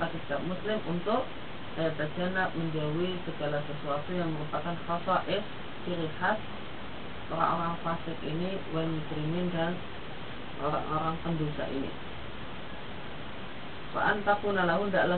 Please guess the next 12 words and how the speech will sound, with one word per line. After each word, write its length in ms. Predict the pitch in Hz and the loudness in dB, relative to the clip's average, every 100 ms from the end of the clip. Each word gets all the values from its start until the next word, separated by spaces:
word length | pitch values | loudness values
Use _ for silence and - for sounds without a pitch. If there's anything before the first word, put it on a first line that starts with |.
| 175 | 2
seorang 260 | 170 165 170 | 2 2 0
muslim 260 | 165 190 185 | 0 0 0
memiliki 560 | 170 160 151 151 202 208 | 2 2 0 2 0 0
syakhsiyah 580 | - 185 - 190 190 196 185 175 | -2 -4 -4 -2 0 0 0 0
mumayyizah, 640 | 170 160 147 143 151 208 226 - - - - - - - - - | 0 0 0 0 4 4 2 -4 -6 -6 -6 -6 -6 -6 -6 -2
kepribadian 880 | 180 180 180 170 165 156 175 175 170 165 156 | -2 0 -2 2 0 2 4 4 4 4 2
yang 240 | 156 147 147 147 - - - - - - - - - - - - - - - - - - - - - | 2 2 0 -4 -4 -6 -6 -6 -6 -6 -6 -6 -6 -6 -6 -6 -6 -6 -6 -6 -6 -6 -6 -4 0
tampil 380 | 165 165 170 156 | 2 4 4 4
beda, 400 | 160 156 170 190 - - - - - - 160 - - - - | 2 4 6 6 2 -6 -6 -6 -4 -4 -4 -4 -6 -4 0
alati, 480 | 170 185 180 185 175 | 4 6 4 2 0
namun 320 | 160 175 175 | 2 2 2
tampil 400 | 160 160 160 | 2 2 0